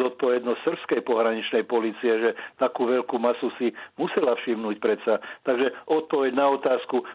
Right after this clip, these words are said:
migranti sa nevyhýbajú maďarským hraniciam, ten tlak migračný je permanentný a práve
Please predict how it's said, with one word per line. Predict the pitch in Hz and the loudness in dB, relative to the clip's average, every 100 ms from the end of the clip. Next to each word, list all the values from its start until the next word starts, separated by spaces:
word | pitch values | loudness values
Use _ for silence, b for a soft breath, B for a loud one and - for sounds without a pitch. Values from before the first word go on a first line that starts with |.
| - | -4
migranti | 147 139 127 120 120 | 0 2 0 0 0
sa | 123 | 0
nevyhýbajú | 107 117 120 117 127 127 127 | 0 0 0 0 2 2 2
maďarským | 123 123 127 120 - 120 | 2 2 2 0 -2 0
hraniciam, | 127 127 123 143 135 139 B B - | 2 2 0 2 2 0 B B -4
ten | 131 117 | -2 0
tlak | 135 123 | 2 2
migračný | 120 123 123 113 127 117 | 2 2 2 0 0 2
je | 110 98 B B - | 2 0 B B -2
permanentný | 120 123 120 123 113 131 131 | 0 2 2 0 0 0 2
a | 123 | 2
práve | 147 151 151 | 2 2 2